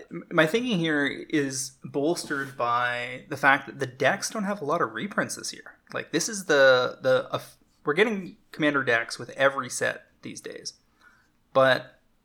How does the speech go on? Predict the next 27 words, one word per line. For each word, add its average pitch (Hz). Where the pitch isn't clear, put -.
the 139
spring 185
group 120
of 127
five 143
decks -
is 113
supposed 127
to 131
be 120
the, 117
you 165
know, 117
the 113
ultimate 123
annual 120
release. 120
And 139
most 214
people 170
were 135
expecting 131
there 127
to 123
be 117
a 113
greater, 123